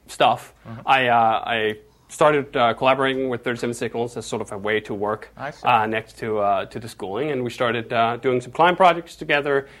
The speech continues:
Speaker 1: and then we started on Basecamp. And it was
Speaker 2: I see.
Speaker 1: the Basecamp project that was the birth of Ruby on Rails.
Speaker 2: And what did you like about collaborating with Thirty-seven Signals that you didn't like i-, i-, with your past experiences? What was it that made you actually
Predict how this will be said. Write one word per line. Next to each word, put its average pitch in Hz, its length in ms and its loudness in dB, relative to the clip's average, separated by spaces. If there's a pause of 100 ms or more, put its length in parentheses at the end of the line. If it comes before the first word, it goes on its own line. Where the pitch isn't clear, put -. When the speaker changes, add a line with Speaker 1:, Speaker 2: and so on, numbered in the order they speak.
(120)
Speaker 1:
and 147 100 0
then 143 100 2
we 135 80 2
started 113 260 0
on 101 100 -8
Basecamp. - 360 -12 (400)
And 139 120 -2
it 127 40 2
was 127 260 -2
Speaker 2:
I - 40 -18
see. - 120 -16
Speaker 1:
the 143 80 -2
Basecamp 151 500 0
project 117 420 0
that 101 120 -6
was - 180 -12
the - 140 -8
birth 101 340 -10
of 107 80 -14 (180)
Ruby 110 160 -6
on 95 80 -10
Rails. - 340 -12 (300)
Speaker 2:
And 165 280 -4
what 190 100 0
did 277 160 -10
you 208 60 -10
like 143 280 -2
about 101 320 -4
collaborating 101 560 -4
with 90 140 -10
Thirty-seven 95 520 -10
Signals 98 420 -10
that 95 200 -10
you 104 100 -10
didn't 147 420 -10
like 85 340 -6 (460)
i-, 117 240 -6
i-, - 20 -8
with 110 220 -8
your 104 80 -2
past 101 340 -4
experiences? 92 540 -12
What 185 160 0
was 156 260 -2
it - 160 -8
that - 200 -6 (380)
made 117 240 -8
you 110 200 -4
actually 110 440 -6